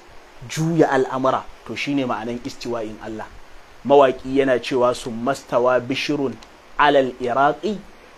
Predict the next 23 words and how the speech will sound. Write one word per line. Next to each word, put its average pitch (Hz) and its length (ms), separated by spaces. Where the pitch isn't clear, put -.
min 147 340
ghairi 156 360
saifin 170 640
wa 123 120
damin 156 440
muhraqi." 107 580
Haka 123 180
ya 110 100
faɗa 101 260
mawaƙi, 113 400
ya 113 80
ce, 113 140
"Summastawa 139 680
bishirun," 131 360
sai - 160
aka 180 200
samu 139 300
bishiru 151 340
ya 139 280
yi 151 120
istiwa'i 139 840
alal 139 340
iraqi, 127 420